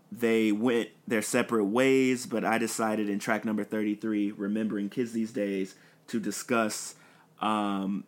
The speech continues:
them, their band, and the amazing music that they made. Now, two of the final episodes that I want to discuss,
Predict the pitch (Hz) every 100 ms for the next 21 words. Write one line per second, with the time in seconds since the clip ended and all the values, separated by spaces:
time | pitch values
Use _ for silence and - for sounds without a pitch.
0 | 95 120 127 120 117 113 104 117 113 110
1 | 107 101 - 107 107 104 104 90 90 101
2 | 117 113 110 107 123 127 120 113 127 139
3 | 107 104 - - - - 107 107 110 107
4 | 127 107 - - _ _ _ _ _ -
5 | 127 127 123 117 110 - - - 202 202
6 | 180 151 143 135 123 - - - - 143
7 | 156 156 151 143 139 123 127 117 123 113
8 | 110 104 - 110 110 110 110 - 113 101
9 | - 95 98 -